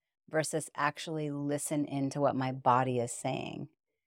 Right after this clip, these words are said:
I wanna believe that there can be a balance because then we also know that, you know, when, from a logical p-, perspective, if you're in the midst of getting a project done, anytime we transition, there's what, like, twenty minutes to refocus? So there's that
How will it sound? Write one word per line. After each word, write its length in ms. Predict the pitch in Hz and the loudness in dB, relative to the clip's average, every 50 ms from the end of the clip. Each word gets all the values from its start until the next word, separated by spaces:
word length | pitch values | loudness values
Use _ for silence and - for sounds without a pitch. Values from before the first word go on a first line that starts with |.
| _ _ _ _ _ _ - | _ _ _ _ _ _ -2
I 80 | - 202 | 2 4
wanna 180 | 226 247 262 247 | 6 6 6 6
believe 280 | 247 226 233 233 220 | 6 4 4 4 4
that 120 | 226 220 208 | 2 2 4
there 160 | 220 208 202 | 4 2 4
can 180 | - 202 196 | 4 0 2
be 120 | 190 196 190 | 2 4 2
a 40 | 175 | 6
balance 340 | 175 202 208 196 185 - | 8 8 8 8 4 2
because 260 | - - - - 240 214 | -4 -2 4 4 4 6
then 160 | 240 233 226 | 4 2 2
we 100 | 226 202 - | 2 4 8
also 420 | - 196 220 233 226 - 214 190 | 10 10 10 10 8 4 2 2
know 640 | 185 180 175 165 160 160 156 151 151 151 160 190 240 - _ _ _ _ _ _ _ _ _ _ - | 2 2 2 2 2 4 2 2 0 0 -2 -4 -6 -10 _ _ _ _ _ _ _ _ _ _ -2
that, 240 | 175 165 160 143 - _ _ _ _ _ _ _ _ _ _ _ _ _ _ _ _ _ _ _ _ _ _ _ - | 2 4 4 4 2 _ _ _ _ _ _ _ _ _ _ _ _ _ _ _ _ _ _ _ _ _ _ _ 2
you 100 | - 190 | 6 6
know, 80 | 175 156 | 8 8
when, 300 | 160 170 175 151 107 - _ _ _ - | 8 6 6 4 0 -6 _ _ _ 2
from 140 | - 175 160 | 4 6 6
a 80 | 151 | 8
logical 480 | 139 143 131 147 165 - 196 - - 147 | 8 10 10 8 8 6 2 -2 -2 -8
p-, 140 | - - - - | -8 -10 -16 -12
perspective, 520 | - 151 - - 120 127 - - 147 143 | -12 -12 -8 -6 -6 -6 -4 -4 -4 -4
if 120 | 147 - | -4 -4
you're 180 | - 147 139 131 131 _ _ - _ - 151 143 - | -4 -6 -6 -6 -10 _ _ -20 _ -12 -12 -12 -6
in 160 | - 175 165 | -2 0 2
the 80 | 160 156 | 4 4
midst 260 | 156 160 160 - - | 4 4 2 2 -2
of 80 | 170 | 0
getting 220 | 160 170 156 156 151 | 2 4 4 4 4
a 100 | 151 147 | 2 0
project 480 | - - 156 147 147 147 143 139 _ | 2 4 4 4 4 4 0 0 _
done, 300 | - 135 131 135 147 175 | 0 0 2 2 2 0
anytime 520 | 180 - 147 156 156 156 - 170 160 160 160 | -2 -2 -2 -2 -2 -2 0 0 2 2 2
we 100 | 160 151 | 2 0
transition, 720 | - - 160 151 147 147 139 139 135 - - 170 165 165 | 0 -2 -2 0 0 0 0 -2 -4 -2 -2 -2 0 2
there's 200 | 160 147 143 135 | 2 2 2 4
what, 220 | 147 147 113 - - | 4 4 4 4 2
like, 160 | 104 127 - | -4 -4 -4
twenty 320 | - - 151 143 143 143 | 0 2 4 6 6 6
minutes 380 | 143 143 143 147 147 147 - - | 6 4 4 2 2 0 -2 -4
to 100 | - 147 | -4 -2
refocus? 600 | 143 147 147 139 - 143 139 139 - 165 190 - | 0 0 -2 -2 -2 -2 -2 0 -2 -4 -2 0
So 120 | - 170 | 0 4
there's 200 | 151 151 147 139 | 4 4 6 6
that 180 | 151 139 123 | 6 4 4